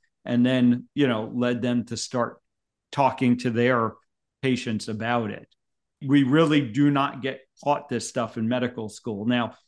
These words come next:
I am optimistic because I do see younger physicians, you know, medical students today who are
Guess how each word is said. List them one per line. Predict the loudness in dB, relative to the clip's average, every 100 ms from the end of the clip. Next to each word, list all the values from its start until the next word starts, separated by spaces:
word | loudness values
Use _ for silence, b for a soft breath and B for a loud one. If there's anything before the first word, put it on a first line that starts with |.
| _ _ _ _ -2
I | 2
am | 4 4 6
optimistic | 4 2 0 2 0 -2 -6 -6
because | -8 -4 -2
I | 0 0
do | 2 2 2
see | -2 -2 -2 -4 -8 _ _ _ _ -12
younger | 0 4 6 6 6 2 -2 -14 _
physicians, | -4 -2 0 -2 -2 -2 -2 -6 -12
you | -4 -4
know, | -2 -6 -4
medical | 0 2 0 -2 -4
students | -4 -2 0 -2 -6
today | -8 -6 -4 -4 -4 -8 _ _
who | -4 -2
are | 2 2 2 0